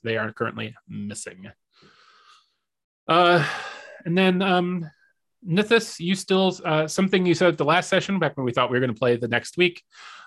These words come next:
uh, was that you needed to talk to your family about the invasion. Uh, eighty-eight, obviously, you need to get in touch with, um, V thirty-two. Uh, today, you ran out of sendings yesterday and told them that you would respond back today.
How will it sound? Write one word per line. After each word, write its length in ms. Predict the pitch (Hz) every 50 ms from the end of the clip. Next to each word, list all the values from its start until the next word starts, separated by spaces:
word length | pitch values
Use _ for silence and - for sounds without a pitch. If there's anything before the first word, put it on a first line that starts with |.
| - -
uh, 240 | - 113 110 110 -
was 160 | - 127 117
that 140 | 117 127 -
you 80 | 127 127
needed 220 | 135 123 123 117
to 60 | 127
talk 300 | 120 - 147 135 127 -
to 100 | - -
your 140 | 131 120 120
family 540 | 117 - - 139 143 143 143 143 139 135 131
about 320 | 117 110 117 113 110 110 _ -
the 160 | 117 110 107 -
invasion. 800 | 113 113 110 107 120 127 123 131 135 131 - 185 196 240 247 - _ - - -
Uh, 220 | 110 107 104 104 -
eighty-eight, 360 | 127 127 123 127 135 143 143
obviously, 420 | - 127 123 123 127 - - - 127
you 160 | 117 113 117
need 140 | 123 127 113
to 60 | 120
get 160 | 113 127 -
in 60 | 117
touch 320 | 113 - 120 117 - - -
with, 240 | 120 110 107 107 - _ _ _ _ _ _ _ _ _ _ -
um, 380 | - 107 104 104 101 101 98 101 - _ _ _ _ _ -
V 340 | 120 110 110 127 127 131 127
thirty-two. 800 | - - 135 123 117 120 110 - - 185 185 185 190 190 180 - _ _ _ - - _ _
Uh, 400 | - 113 117 113 113 110 113 117 - - - - - - - -
today, 280 | 139 151 147 143 147 151
you 180 | 147 139 131
ran 140 | 135 131 131
out 80 | 135 123
of 60 | 113
sendings 480 | 107 - - 131 127 123 127 127 123 110
yesterday 360 | 120 120 113 - 120 120 120
and 100 | 123 120
told 220 | 117 - 113 110 110
them 180 | 113 110 117
that 140 | 107 107 104
you 100 | 110 113 110
would 160 | 110 107 -
respond 380 | 107 101 - - 107 104 104
back 180 | 104 101 - _ _
today. 420 | - - 113 104 98 101 113 131